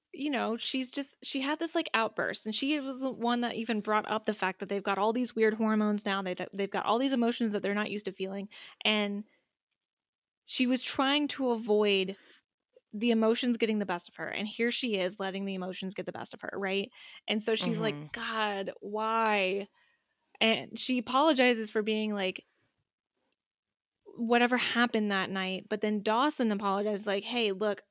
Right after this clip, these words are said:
Speaker 1: I was insensitive to how you were feeling. I'm really sorry. I don't wanna lose you. You're my best friend."
Speaker 2: Mm-hmm.
Speaker 1: And I actually kind of loved this conversation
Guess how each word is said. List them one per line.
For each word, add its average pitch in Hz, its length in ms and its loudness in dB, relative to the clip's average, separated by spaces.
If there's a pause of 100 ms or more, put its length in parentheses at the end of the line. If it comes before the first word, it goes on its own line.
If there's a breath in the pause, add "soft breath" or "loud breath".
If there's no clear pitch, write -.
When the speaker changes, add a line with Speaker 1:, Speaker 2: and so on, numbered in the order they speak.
Speaker 1:
I 208 140 -2
was 226 140 4
insensitive 220 840 0 (540)
to 208 80 -4
how 208 180 0
you 226 100 4
were 214 120 4
feeling. 190 460 -2
I'm 202 240 0
really 214 240 4
sorry. 185 420 -2
I 190 240 -4
don't 208 240 0
wanna 185 200 -4
lose 180 320 -8
you. - 220 -6
You're 208 160 -4
my 196 140 -2
best 190 400 -6
friend." 165 460 -8
Speaker 2:
Mm-hmm. 147 200 -12 (440 loud breath)
Speaker 1:
And 202 540 0 (560)
I 233 280 2
actually 330 400 -2
kind 226 420 -4
of 208 140 -4
loved 196 680 -4 (340)
this 214 260 0
conversation 214 840 -2